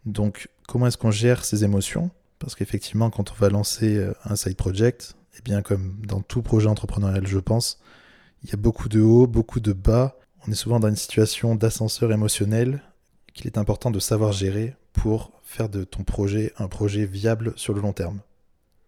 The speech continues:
Et enfin, je pense aussi à la capacité qu'on a de pitcher. Donc, comment est-ce que tu vas pouvoir présenter ton activité secondaire ?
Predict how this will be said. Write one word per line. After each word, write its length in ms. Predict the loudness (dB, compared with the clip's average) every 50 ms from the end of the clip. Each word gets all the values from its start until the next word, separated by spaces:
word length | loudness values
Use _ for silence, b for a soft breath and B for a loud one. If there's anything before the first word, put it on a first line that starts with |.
| _ b b b b b b b b b b b b b b b b b b b b b b b b b b -20 -20 _ _ -16
Et 40 | -12
enfin, 220 | -10 -6 -4 -4 -2
je 60 | -2
pense 200 | -2 -4 -4 -4
aussi 260 | -6 -6 -6 -6 -6
à 40 | -4
la 80 | -4
capacité 760 | -2 -2 -2 -2 -2 -2 -2 -4 -6 -4 -2 0 0 0 -2 -4 _ _ _ _ _ _ _ -14
qu'on 240 | -8 -6 -2 0
a 120 | 0 0 0
de 120 | -2 -6
pitcher. 600 | -14 _ -12 -12 -8 -6 -4 -2 -2 -2 -2 -4 -8 _ _ _ _ _ _ _ _ _ _ _ _ _ -10
Donc, 140 | -8 -8 -6
comment 260 | -2 -2 0 0 0
est-ce 100 | -2 -2
que 100 | -2 -4
tu 120 | -4 -2 0
vas 100 | -2 -2
pouvoir 420 | -2 -4 -4 -2 -2 -2 -2 -4
présenter 640 | -6 -4 -2 -2 0 0 -2 -4 -2 -2 -2 -2 -2
ton 160 | -2 -2 -2
activité 440 | -2 -2 -4 -8 -12 -8 -4 -4 -4
secondaire ? 580 | -2 -2 -4 -2 -2 -2 -2 -2 -4 -6 -10